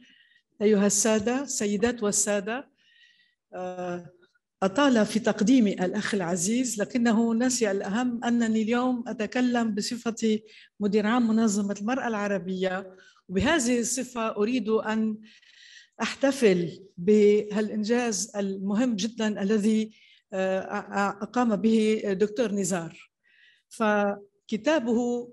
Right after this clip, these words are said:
شيق، قرأته وتعلمت منه الكثير، ويمكن أن نهديه إلى الشباب اليافعين ليتعلموا فيه الكثير عن أمجاد روسية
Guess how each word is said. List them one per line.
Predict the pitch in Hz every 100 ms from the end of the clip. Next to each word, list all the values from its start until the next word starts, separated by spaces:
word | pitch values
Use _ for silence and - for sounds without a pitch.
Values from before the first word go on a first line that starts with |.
| _ _ _ _ _ -
شيق، | - 285 220 196 - - - _ _ _ _ _ _ _ _
قرأته | - 233 302 - 247 262 254 254 254
وتعلمت | 220 226 208 233 262 277 233
منه | 233 240 185 175 - 226
الكثير، | 220 226 - 240 175 - - _ _ _ _
ويمكن | 208 277 294 269 254
أن | 233
نهديه | 233 240 226 294 226 202 185 - 233
إلى | 233 233 226 - - - - -
الشباب | 226 220 - 233 277 247 185 - -
اليافعين | 202 208 220 233 208 269 269 262
ليتعلموا | 247 208 220 233 226 285 254 220 214
فيه | 202 262 262 233 247 254 214
الكثير | 214 214 - 262 269 240 - - - _
عن | 190 247 262 262 254 - -
أمجاد | 226 226 320 262
روسية | 226 214 214 233 - 294 269 247 254 262